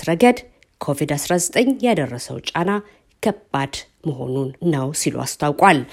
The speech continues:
ምንም እንኳን ብዙዎቻችን ከአእምሮ ጤና ጋር በተያያዙ ጉዳዮች ላይ መነጋገርን ባንመርጥም የመስኩ ባለሙያዎች ግን በተደጋጋሚ የሚመክሩን በግልጽ እንድንወያይና መፍትሄንም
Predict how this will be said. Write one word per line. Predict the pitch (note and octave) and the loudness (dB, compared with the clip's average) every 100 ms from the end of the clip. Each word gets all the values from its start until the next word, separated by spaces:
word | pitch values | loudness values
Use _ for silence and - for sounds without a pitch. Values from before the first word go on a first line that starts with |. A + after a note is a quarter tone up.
| - | 2
ምንም | D4+ D#4+ F#3+ | 6 8 6
እንኳን | C3+ - A#2+ - - | 2 -6 -10 -10 -8
ብዙዎቻችን | D#3+ D3 D3+ - F3+ - C#4 F#4 - - | -6 -4 -2 0 0 2 0 0 -2 0
ከአእምሮ | C4+ C4 - A#3 A#3+ A3 B3+ | 4 4 4 2 2 4 2
ጤና | C#4+ F3 D3 B2+ | 0 -2 0 -2
ጋር | D#3+ B3 | -2 -2
በተያያዙ | C4 D#3+ C#3 C3 B2 - C#3+ | 0 -2 -4 -6 -8 -8 -8
ጉዳዮች | C#3 - D3+ E3 - | -10 -4 -2 -2 0
ላይ | A3 C4 C4 | 2 0 0
መነጋገርን | F#3 C#3 B2+ C3 B2+ D3 F#3 G#3+ G#3 _ _ - | 0 0 -6 -10 -4 2 4 4 0 _ _ 2
ባንመርጥም | A#3 F3+ C3 C3+ - B3 C#4+ - - | 4 4 0 -2 0 2 2 0 4
የመስኩ | B3+ G#3 - - | 4 4 -4 -12
ባለሙያዎች | C3+ B2+ C3 C3 E3 - | -8 -6 -4 -4 -4 0
ግን | - F4 - _ _ - | 2 2 0 _ _ 0
በተደጋጋሚ | B3+ - D#3 C3+ B2+ C#3 E3+ A#3+ A#3+ - | 2 2 -2 -6 -4 2 4 4 2 0
የሚመክሩን | E3 B2+ C3 E3+ - D4 G4 - - | 0 2 0 0 6 6 6 2 -2
በግልጽ | C4+ C4 G#3+ - - - - - | 4 6 4 4 -2 -2 -10 0
እንድንወያይና | G3 C3+ B2 A#2+ C3+ C#3 C#3+ F#3+ A#3 A#3+ - - - A3+ | 2 2 -2 -4 -2 -2 2 6 6 4 -4 -20 -4 2
መፍትሄንም | A#3+ - - C#3+ C3 C#3 | 2 2 0 0 2 0